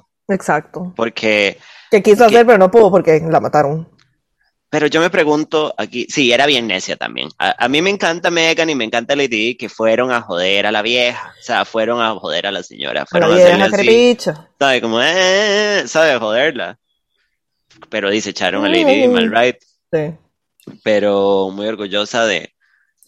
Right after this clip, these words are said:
Speaker 2: de las viejas que van a joder a la reina, mae. A mí no me queda muy claro cómo funciona la monarquía en el sentido de qué importancia tienen a nivel político.
Speaker 1: Ah, mae, yo sinceramente no,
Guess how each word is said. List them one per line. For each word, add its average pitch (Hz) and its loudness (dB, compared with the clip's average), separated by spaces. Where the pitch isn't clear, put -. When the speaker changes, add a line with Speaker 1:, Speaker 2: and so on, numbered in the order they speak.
Speaker 2:
de 90 -4
las 92 -6
viejas 107 -2
que 107 -6
van 98 -4
a 104 -6
joder 95 -4
a 104 0
la 98 -8
reina, 98 -6
mae. 90 -8
A 123 -2
mí 151 0
no 139 -2
me 156 -2
queda 156 0
muy 151 -2
claro 151 0
cómo 143 -8
funciona 123 -6
la 135 -4
monarquía 113 -6
en 123 -4
el 120 -6
sentido 107 -4
de 123 -2
qué 110 -4
importancia 120 -6
tienen 131 -4
a 104 -4
nivel 95 -4
político. 117 -6
Speaker 1:
Ah, 294 6
mae, 214 4
yo 202 4
sinceramente 240 4
no, 220 4